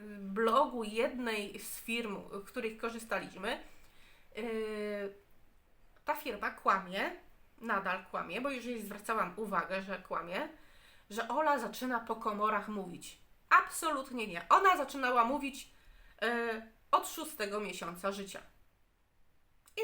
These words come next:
nadal zaczyna mówić. To się nie zmieniło. Bo nie było tak, że to było dziecko milczące. I nie jest dziecko milczące, to jest dziecko śpiewające. Y, i,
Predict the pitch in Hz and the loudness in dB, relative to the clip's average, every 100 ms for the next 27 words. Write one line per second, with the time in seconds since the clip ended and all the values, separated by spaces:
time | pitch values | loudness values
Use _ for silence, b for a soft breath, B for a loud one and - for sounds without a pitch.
0 | 453 466 349 302 240 - 208 190 196 190 | 2 4 4 4 0 -4 -6 -8 -8 -10
1 | 190 - - 285 349 359 349 349 370 359 | -10 -14 -2 -2 0 -4 -4 -4 -4 -2
2 | 254 190 - b b b b b b b | -2 -4 -8 b b b b b b b
3 | b b b - - - _ - 254 330 | b b b -20 -20 -20 _ -6 -6 -2
4 | 392 415 277 220 226 233 214 208 202 202 | -2 0 0 -2 -4 -4 -2 -2 -4 -6
5 | 226 220 214 196 190 247 311 453 403 262 | -4 -4 -4 -4 -2 -4 -2 0 0 -2
6 | 226 226 202 208 175 - 190 294 - 277 | -4 -4 -4 -4 -4 -4 -2 -2 0 2
7 | 349 359 285 220 208 196 - 202 214 220 | 2 0 -4 -2 -2 -2 -2 0 0 -4
8 | - - 349 359 330 240 185 190 - - | -12 -10 -4 2 2 2 0 -4 -8 -10
9 | - - - - - - - _ _ _ | -10 -16 -20 -20 -20 -20 -20 _ _ _
10 | - - - - 214 226 220 226 226 269 | -20 -20 -20 -10 -4 -2 -2 -6 -8 -8
11 | 269 277 | -6 -8